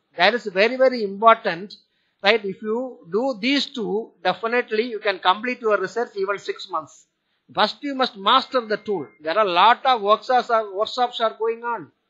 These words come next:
Lot of faculty development program, lot of seminars are going on in these areas, recent areas. You attend that and you study or master the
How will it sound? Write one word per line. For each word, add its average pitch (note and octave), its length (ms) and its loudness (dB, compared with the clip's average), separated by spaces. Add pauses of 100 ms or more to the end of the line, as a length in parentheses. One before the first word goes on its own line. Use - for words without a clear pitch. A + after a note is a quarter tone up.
(360)
Lot G#3+ 240 6
of B3+ 140 4
faculty A3+ 380 2
development A3 480 -2
program, A3 460 -2
lot G3 220 0
of B3 140 0
seminars B3 480 -6
are A#3 140 -2
going A3 220 -6
on A#3 160 -8
in G#3+ 140 -8
these A3+ 240 -16
areas, A3+ 520 -2
recent A#3 340 -6
areas. A3 460 -2 (280)
You B3 160 -6
attend C4+ 400 -2
that F3+ 320 -2 (360)
and A#3 240 0
you A#3 120 -4
study B3+ 500 0
or G3 220 2
master B3 520 0
the A3 180 -6